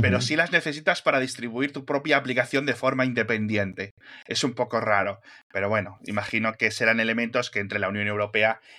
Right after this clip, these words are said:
Speaker 1: y Apple y las quejas, etcétera, irán
Speaker 2: Pero distribuirlas, ah, desde la web, ¿te refieres a que son esto que se llaman las P W As, las
Speaker 1: No,
Speaker 2: web
Speaker 1: no,
Speaker 2: apps?
Speaker 1: no, a que puedas entrar en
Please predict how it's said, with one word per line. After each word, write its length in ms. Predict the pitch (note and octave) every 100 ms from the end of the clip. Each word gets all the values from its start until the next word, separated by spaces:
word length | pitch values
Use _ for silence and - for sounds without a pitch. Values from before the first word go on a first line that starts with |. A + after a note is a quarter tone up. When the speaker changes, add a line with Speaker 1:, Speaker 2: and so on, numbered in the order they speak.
| -
Speaker 1:
y 100 | A2+
Apple 440 | A2 B2 C3 C#3+ -
y 400 | G#2+ G#2 G2 F2+
las 220 | F2+ -
quejas, 340 | G#2 - G#2+
etcétera, 460 | G#2 G#2+ G2+ A2+ A#2
irán 580 | A2 G2 F#2 F2+ F2+ F2+
Speaker 2:
Pero 140 | F#2 A2
distribuirlas, 760 | G#2 G#2+ A2 A2 B2+ D#3 - -
ah, 280 | C3+ C3 B2
desde 300 | A#2 A#2+ A2
la 80 | G#2+
web, 160 | G#2+ C3
¿te 80 | D3
refieres 360 | A#2 A#2 A#2
a 80 | B2
que 120 | G#2
son 440 | - B2 A#2 A#2+ -
esto 160 | - G#2
que 120 | F#2+
se 100 | F#2+
llaman 240 | F#2 G2+
las 120 | E2+
P 120 | - G2+
W 480 | F#2 F#2 F#2+ F2+ E2
As, 220 | A2 C3
las 200 | F#2+ E2
Speaker 1:
No, 120 | F#3
Speaker 2:
web 80 | G3
Speaker 1:
no, 60 | F3+
Speaker 2:
apps? 60 |
Speaker 1:
no, 120 | F#3 E3+
a 140 | C#3
que 300 | C3+ C3+ -
puedas 300 | - D#3+ E3
entrar 320 | E3+ D#3 E3+
en 300 | D3+ C3+ G2+